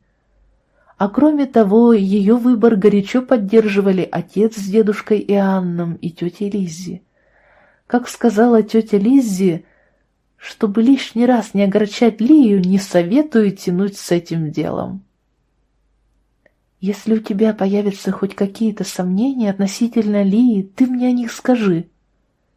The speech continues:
потребовала Ада, после стольких лет дружбы по-прежнему привязанная к своей лучшей подруге. Ада, как и Лия, всегда думала о ближних.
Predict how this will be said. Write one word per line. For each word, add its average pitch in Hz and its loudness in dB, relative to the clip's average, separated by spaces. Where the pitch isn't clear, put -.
потребовала 185 -2
Ада, 202 -4
после 208 0
стольких 269 -2
лет 226 2
дружбы 202 0
по-прежнему 214 0
привязанная 190 -2
к - -14
своей 165 -6
лучшей 165 -6
подруге. 170 -8
Ада, 196 -2
как 247 -4
и 254 4
Лия, 214 2
всегда 190 -2
думала 160 -6
о 160 -10
ближних. 165 -10